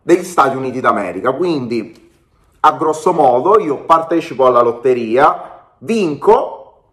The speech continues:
boom, sono diventato un cittadino americano, avrò un passaporto italiano e un passaporto americano, quindi potrò entrare, uscire dal paese, e cercare lavoro tranquillamente, insomma,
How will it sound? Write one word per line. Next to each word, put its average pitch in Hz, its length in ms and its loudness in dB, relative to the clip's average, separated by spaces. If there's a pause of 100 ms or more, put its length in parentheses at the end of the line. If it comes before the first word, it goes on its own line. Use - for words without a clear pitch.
(320)
boom, 151 580 -6
sono 160 260 0
diventato 170 760 0
un 175 140 -6
cittadino 165 480 -2
americano, 170 560 2
avrò - 520 0
un 135 120 -10
passaporto 131 600 -2
italiano 139 600 2
e 240 100 -4
un 311 140 -8
passaporto - 580 -6
americano, 151 560 0
quindi 143 240 -4
potrò 139 640 0
entrare, 151 640 0
uscire - 360 -6
dal 120 180 -2
paese, 139 1000 -2
e 117 600 -6
cercare 147 500 0
lavoro 139 560 -2
tranquillamente, 127 880 -4
insomma, 143 600 0